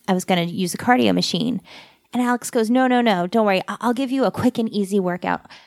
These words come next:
Quick and easy, my ass. I almost, I almost passed out. I th-, think I threw up in my <laughs> mouth a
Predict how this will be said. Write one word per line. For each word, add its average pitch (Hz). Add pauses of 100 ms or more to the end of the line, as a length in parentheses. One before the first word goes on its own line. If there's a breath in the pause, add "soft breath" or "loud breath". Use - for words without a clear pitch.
(640 loud breath)
Quick -
and 208
easy, 214
my 180
ass. - (140)
I 214 (120)
almost, 190
I 214
almost 277
passed -
out. 160 (120)
I 196
th-, - (160)
think 320
I -
threw 285
up 269
in 240
my 190
<laughs> 185
mouth -
a 370